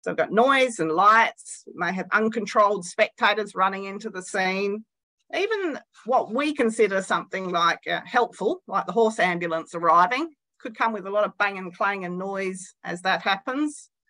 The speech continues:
And then, uh, horses are social animals,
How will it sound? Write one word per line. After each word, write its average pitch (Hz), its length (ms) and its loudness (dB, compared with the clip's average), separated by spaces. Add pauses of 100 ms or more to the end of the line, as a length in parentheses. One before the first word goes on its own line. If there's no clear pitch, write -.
(800)
And 220 120 -2
then, 240 380 -2 (920)
uh, 208 400 4
horses 208 420 -2
are 175 60 -10
social 247 460 2
animals, 277 500 0